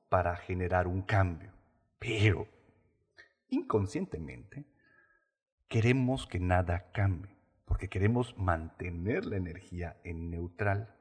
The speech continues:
Lo que queremos es continuar en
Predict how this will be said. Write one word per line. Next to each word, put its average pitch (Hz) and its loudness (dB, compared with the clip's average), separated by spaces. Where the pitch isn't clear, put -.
Lo 87 -2
que 87 -8
queremos 104 -2
es 117 -8
continuar 92 -4
en 101 -4